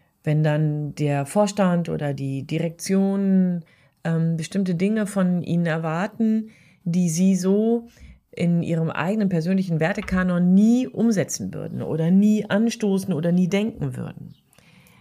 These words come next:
Wie geht man dann damit um? Wie sehr geht man in die Forderung,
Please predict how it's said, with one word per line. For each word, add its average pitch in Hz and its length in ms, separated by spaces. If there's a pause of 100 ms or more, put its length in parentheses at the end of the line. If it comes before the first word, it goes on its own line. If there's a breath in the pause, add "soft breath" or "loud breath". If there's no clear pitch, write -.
(140 soft breath)
Wie 190 220
geht 202 200
man 202 160
dann 196 180
damit 214 340
um? 123 480
Wie 180 220
sehr 185 360
geht 160 220
man 151 160
in 151 120
die 156 100
Forderung, 185 800